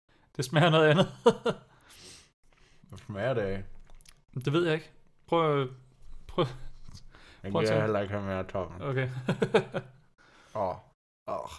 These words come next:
Speaker 1: Ja, bunden, den føles også bare nederen.
Speaker 2: Ej, hvad fanden?
Speaker 1: Men jeg tror også, den er mere blå i det, tror jeg. Hvor toppen, den var så lidt mere rosa i det. Øhm, og den ser også bare helt plat ud.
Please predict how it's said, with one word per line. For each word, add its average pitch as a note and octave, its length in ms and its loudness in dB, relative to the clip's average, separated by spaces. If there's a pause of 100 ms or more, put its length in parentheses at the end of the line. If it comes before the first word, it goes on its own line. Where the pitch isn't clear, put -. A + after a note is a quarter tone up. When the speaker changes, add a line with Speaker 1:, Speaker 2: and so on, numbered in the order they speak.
(220)
Speaker 1:
Ja, C3 340 -2
bunden, D#3+ 220 0
den C#3 160 0
føles B2+ 280 -2
også A#2+ 160 -4
bare B2 100 -2
nederen. A#2+ 360 -2 (360)
Speaker 2:
Ej, F#2+ 100 -14
hvad A#2+ 120 -14
fanden? B2 420 -18 (180)
Speaker 1:
Men C3 140 -2
jeg B2+ 120 2
tror E3 160 0
også, D#3 260 -2
den D#3 80 -6
er D#3 40 -4
mere D3+ 160 -2 (200)
blå E3+ 420 -2
i E3 100 -8
det, F#3 160 -12 (140)
tror F3 240 -10
jeg. D#3+ 100 -8 (460)
Hvor C#3+ 160 6
toppen, D#3 360 2
den D#3+ 140 -2
var D3 60 -2
så C#3 100 0
lidt D3 180 0
mere D3 120 -2
rosa C#3+ 380 -2
i D3 100 2
det. D3+ 200 -8 (1400)
Øhm, B2+ 460 -2 (1500)
og B2+ 100 -10
den B2+ 100 -2
ser B2+ 140 -2
også A#2+ 120 -6
bare B2+ 100 -4
helt - 240 -14
plat B2+ 280 -2
ud. B2+ 140 -8